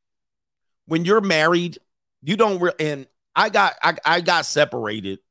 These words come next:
right when Instagram got popping. Okay, so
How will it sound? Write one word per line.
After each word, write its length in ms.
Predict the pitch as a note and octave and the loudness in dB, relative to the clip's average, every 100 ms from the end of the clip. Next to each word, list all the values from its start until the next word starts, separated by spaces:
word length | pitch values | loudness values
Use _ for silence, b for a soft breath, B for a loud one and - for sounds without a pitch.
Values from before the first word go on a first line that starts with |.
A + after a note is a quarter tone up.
| _ _ | _ _
right 600 | G2+ A2 C3+ E3 E3+ - - _ | -20 -4 -2 -2 -4 -14 -16 _
when 280 | - C3+ B2+ _ | -10 -6 -6 _
Instagram 720 | F3+ F3 - B2+ B2 A#2 A2+ | -4 -4 -6 -6 -4 -2 -4
got 260 | A2+ A#2 A2+ | -2 -2 -2
popping. 460 | - A#2 F#2 B1 - _ _ _ _ _ _ _ _ _ | -2 -2 -4 -12 -20 _ _ _ _ _ _ _ _ _
Okay, 260 | C3 C3 A2+ | -2 0 0
so 440 | - B2 A#2 G#2+ | -2 -2 -2 -4